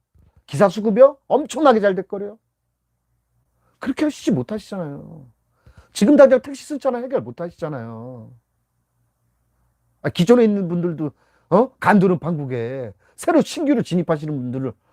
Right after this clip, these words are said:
어디서 구해올 거예요, 당장? 해결하지 못할 거를 왜 자꾸, 어? 그렇게 하시냐고요. 개인 택시 부재 해제 반대하면 승차난이 해결됩니까?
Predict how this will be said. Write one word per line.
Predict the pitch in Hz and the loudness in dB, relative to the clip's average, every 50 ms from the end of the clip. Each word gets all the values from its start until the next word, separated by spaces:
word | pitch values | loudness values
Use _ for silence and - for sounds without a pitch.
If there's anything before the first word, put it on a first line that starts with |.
| _ _ - | _ _ 0
어디서 | 120 170 226 190 220 185 | 6 6 6 6 6 2
구해올 | 143 147 147 135 113 92 | 0 0 -2 -2 -2 -6
거예요, | - 117 110 98 92 92 92 92 104 113 107 _ | -10 -10 -10 -10 -10 -14 -16 -18 -18 -20 -20 _
당장? | - 127 131 107 113 98 98 98 101 98 - _ _ _ _ _ _ | -12 -12 -10 -10 -10 -10 -12 -14 -18 -20 -20 _ _ _ _ _ _
해결하지 | - 370 320 381 339 330 247 254 | 0 2 4 6 6 6 4 4
못할 | 143 147 - 220 240 - | -4 -2 0 -2 -2 0
거를 | - 226 214 165 | 2 2 2 2
왜 | 135 165 262 311 | 4 6 4 4
자꾸, | - 131 - - 180 143 - _ _ _ _ _ _ _ _ - | 4 -2 -6 -6 -10 -10 -10 _ _ _ _ _ _ _ _ -4
어? | 151 214 302 294 _ _ _ _ _ _ _ _ _ _ _ _ _ _ _ _ _ _ _ _ _ _ _ - | -4 -4 -4 -4 _ _ _ _ _ _ _ _ _ _ _ _ _ _ _ _ _ _ _ _ _ _ _ 0
그렇게 | 196 196 - 214 | 0 2 4 4
하시냐고요. | 202 170 - 165 139 117 98 101 95 90 87 90 98 107 104 104 110 107 _ _ _ _ _ _ _ _ _ _ _ _ _ _ _ _ _ _ _ _ _ _ _ _ _ - _ _ _ _ _ _ _ _ _ _ _ _ _ _ _ - _ _ _ _ _ _ _ _ _ _ _ _ _ _ _ _ _ _ _ _ _ _ | 2 2 0 -4 -6 -6 -6 -8 -12 -12 -12 -14 -16 -18 -20 -20 -20 -20 _ _ _ _ _ _ _ _ _ _ _ _ _ _ _ _ _ _ _ _ _ _ _ _ _ -20 _ _ _ _ _ _ _ _ _ _ _ _ _ _ _ -20 _ _ _ _ _ _ _ _ _ _ _ _ _ _ _ _ _ _ _ _ _ _
개인 | - 175 214 240 | 4 4 6 6
택시 | - 254 - - 160 | 4 0 -2 -2 -4
부재 | 139 175 160 196 180 | -2 0 0 2 2
해제 | 277 269 - 254 208 160 117 _ _ _ _ _ _ _ - | 2 4 4 4 4 4 2 _ _ _ _ _ _ _ -4
반대하면 | - 160 208 214 202 208 190 185 190 196 170 127 - | 0 4 4 8 8 8 6 6 4 0 -2 -4 -6
승차난이 | - 285 339 - 320 277 247 220 | -8 -8 -2 2 2 2 4 4
해결됩니까? | 175 269 302 320 302 220 214 208 196 180 - 254 277 302 294 | 2 2 2 2 4 4 4 4 2 -2 2 4 4 4 2